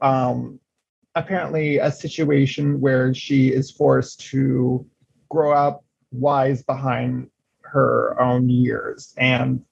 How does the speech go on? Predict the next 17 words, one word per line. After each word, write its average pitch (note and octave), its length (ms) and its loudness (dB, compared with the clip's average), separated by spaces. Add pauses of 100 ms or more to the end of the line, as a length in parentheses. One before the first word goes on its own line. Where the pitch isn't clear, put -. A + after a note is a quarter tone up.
(100)
force, C3+ 640 0 (140)
um, A#2+ 240 0
face D3 320 -4
some B2+ 460 0
kind C#3 220 -2
of B2 180 -4 (500)
not F3+ 140 4
only E3+ 240 2
existential D#3 640 -2
situations, B2 800 -4
but A#2 260 2 (220)
some B2+ 280 0
deeply B2+ 380 -2
personal, A#2 640 -4
troubling A#2 400 0
ones - 540 -18
that A#2 240 2